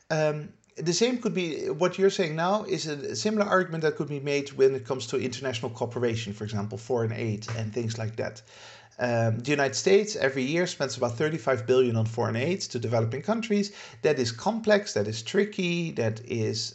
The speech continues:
not always going to the right, uh, causes. And people hear about that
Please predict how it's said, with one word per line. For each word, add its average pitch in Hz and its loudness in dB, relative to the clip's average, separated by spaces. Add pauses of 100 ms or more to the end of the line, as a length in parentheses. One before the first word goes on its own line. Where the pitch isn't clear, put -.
not 143 0
always 117 2
going 110 2
to 113 -4
the 113 -4
right, 113 0 (120)
uh, 117 -2
causes. 226 2 (280)
And 180 2
people 160 2 (120)
hear 202 6
about 175 4
that 190 2